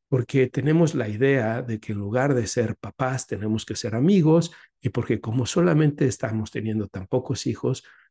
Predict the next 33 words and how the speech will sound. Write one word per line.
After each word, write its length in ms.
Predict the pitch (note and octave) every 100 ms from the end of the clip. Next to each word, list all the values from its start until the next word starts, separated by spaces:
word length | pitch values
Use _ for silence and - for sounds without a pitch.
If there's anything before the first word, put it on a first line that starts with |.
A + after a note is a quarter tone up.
| _
pues 220 | - -
estamos 380 | - A#2 A#2 A2
volcándonos 680 | G2+ - A2 G#2 G2+ G2
hacia 260 | - - G2
ellos. 460 | F#2 F#2 - - _ _ _ _ _ _ _
Pero 160 | - C3
tus 200 | C#3+ C#3+
hijos 220 | F3 F#3
van 120 | D#3
a 100 | E3+
tener 200 | E3+ D3
muchos 380 | C#3+ D#3 D#3 C#3+
amigos 360 | B2+ C#3 C#3 -
en 100 | G2+
la 100 | F#2+
vida, 320 | G2+ F#2+ G2 _
pero 180 | A2 G#2
solo 240 | D3 B2
un 100 | B2+
papá 320 | A#2 - G#2+
y 100 | A2
una 180 | A2+ G#2+
mamá. 360 | F#2 F#2 F#2+ - _
No 100 | C3
los 180 | E3+ E3+
prives 400 | - D3 C3 G#2
de 80 | -
ese 160 | -
papá 280 | - A2 -
y 40 | -
de 60 |
esa 160 | G2 -
mamá. 260 | G2+ -